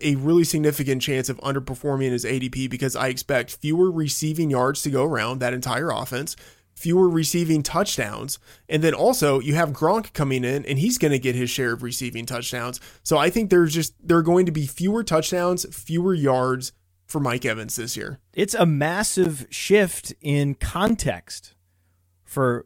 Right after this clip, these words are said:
Speaker 2: Mike Evans, and it's not just the new quarterback. Yes, he has a more accurate quarterback, but a quarterback that's likely gonna throw less. And the big change is the defense. The defense is good. They were the number one run defense last
Speaker 1: Yeah.
Speaker 2: year.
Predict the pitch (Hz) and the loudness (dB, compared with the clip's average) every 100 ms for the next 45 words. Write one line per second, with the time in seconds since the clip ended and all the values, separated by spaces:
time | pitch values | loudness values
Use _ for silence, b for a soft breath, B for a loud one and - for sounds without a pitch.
0 | _ - 127 123 120 107 101 104 131 131 | _ -4 -2 -2 -2 -4 -6 -6 -4 -2
1 | 156 190 214 226 - 165 160 - 254 262 | 0 0 0 -2 0 0 0 2 2 2
2 | 110 95 107 202 226 165 156 151 147 127 | 0 -4 -2 2 4 4 0 2 0 2
3 | 160 - 127 104 160 226 120 107 107 - | 0 0 -4 -2 2 2 2 -2 -4 -8
4 | b b b b b 151 156 - 202 190 | b b b b b 4 4 4 4 6
5 | 180 - 175 180 180 156 - - 160 190 | 4 0 0 0 0 -2 -4 2 6 6
6 | 160 113 107 - - - - _ _ _ | 4 0 -4 -6 -8 -12 -18 _ _ _
7 | _ _ _ _ _ - 156 170 165 160 | _ _ _ _ _ -4 2 4 2 0
8 | - _ _ _ _ 143 135 135 247 - | -2 _ _ _ _ -12 -8 0 0 0
9 | - 349 262 190 151 131 107 147 226 92 | -4 -2 -2 -2 -2 -4 -2 0 0 -4
10 | - - 131 139 285 - 180 143 120 104 | -8 -4 -2 0 0 0 -2 -2 -6 0
11 | 175 135 165 127 123 180 269 233 220 160 | 2 4 2 0 0 0 2 2 2 4
12 | 156 139 120 117 107 104 98 101 135 101 | 2 2 -2 -4 -6 -6 -6 -2 -2 -2
13 | 92 98 | -4 -8